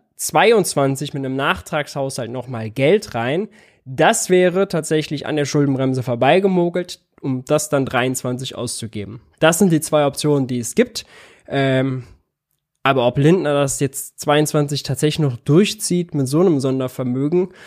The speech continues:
äh, oder es eher auf die C D U ankommen lässt, ist auch offen.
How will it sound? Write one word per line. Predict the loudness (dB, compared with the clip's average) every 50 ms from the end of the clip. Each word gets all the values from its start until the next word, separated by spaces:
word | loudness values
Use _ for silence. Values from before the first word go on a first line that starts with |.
| -20 -16 -8
äh, | -4 0 0 2
oder | 2 2 2 2 2
es | 2 0
eher | 0 2 4 4 4
auf | 4 2 0
die | -4 -6
C | -2 0 2
D | 2 2 0 0
U | -2 -2 -2
ankommen | -2 -2 -2 -4 -4 -4 -2 -2 0
lässt, | 0 0 0 0 -2 -4 -10 -14 _ _ _ _ _ _ _ _ _ _ _ -8
ist | -8 -8 -8 -6
auch | -6 -6 -6 -6 -8
offen. | -12 -12 -12 -12 -16 -16